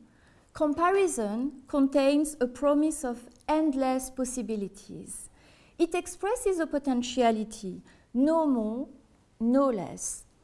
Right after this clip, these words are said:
It does not state what is,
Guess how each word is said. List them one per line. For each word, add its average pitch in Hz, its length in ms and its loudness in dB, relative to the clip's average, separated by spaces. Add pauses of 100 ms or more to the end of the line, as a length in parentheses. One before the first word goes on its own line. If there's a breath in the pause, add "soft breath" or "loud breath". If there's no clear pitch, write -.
(840 loud breath)
It 285 180 6
does 494 260 6
not 427 180 0
state 269 460 4 (140)
what 233 400 2 (160)
is, 262 560 0